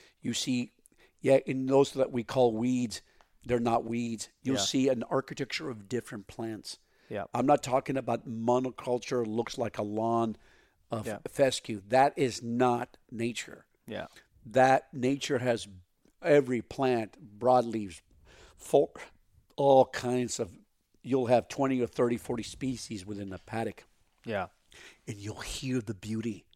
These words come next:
Speaker 2: Yeah.
Speaker 1: You'll hear the, you'll see the butterflies. You'll see the bees.
Speaker 2: Hear the birds.
Speaker 1: Hear the birds. Oh,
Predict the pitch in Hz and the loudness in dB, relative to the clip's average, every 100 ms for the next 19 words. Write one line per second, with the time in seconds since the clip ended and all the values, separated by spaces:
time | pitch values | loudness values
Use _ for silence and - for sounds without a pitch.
0 | _ _ 117 98 - _ _ 117 113 - | _ _ -6 -6 -8 _ _ -12 -10 -2
1 | 135 127 113 - _ - - - 135 113 | 0 0 -2 -6 _ -10 -8 -6 -4 -4
2 | 92 117 120 - 101 95 101 95 - - | -2 -2 -2 -4 -12 -12 -12 -8 -4 -2
3 | 123 113 95 90 113 117 104 92 - - | -2 -2 -6 -4 -2 -2 -2 -6 -14 -20
4 | - - - - 135 139 131 117 120 113 | -20 -20 -20 -16 -2 0 0 0 -2 -2
5 | 95 101 107 151 143 131 117 135 131 120 | -6 -8 0 2 6 6 8 8 8 6
6 | 104 - - | 0 -10 -12